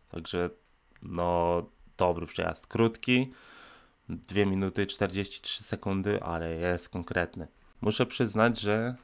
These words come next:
nie znałem tego gościa prędzej. Bruno Silva. Przejazd nazywa się Bobby. I na początku fakey flip na switchmany. Na murku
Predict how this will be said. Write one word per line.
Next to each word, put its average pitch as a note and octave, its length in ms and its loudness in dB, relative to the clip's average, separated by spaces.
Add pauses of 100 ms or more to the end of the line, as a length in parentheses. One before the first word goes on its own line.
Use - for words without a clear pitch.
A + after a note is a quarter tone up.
(180)
nie A2 140 4
znałem G2 280 2
tego F2+ 220 0
gościa F#2 320 0
prędzej. F2 460 -2 (380)
Bruno F#2 300 2
Silva. E2+ 500 -2 (520)
Przejazd - 280 -2
nazywa E2+ 340 -2
się E2 360 -2 (180)
Bobby. F2 520 0 (520)
I - 60 -6
na E2+ 100 -2
początku E2+ 640 0
fakey - 360 -2
flip F#2+ 340 2 (300)
na D#2+ 140 -4
switchmany. F2 680 0 (760)
Na D#2+ 80 -6
murku E2 720 0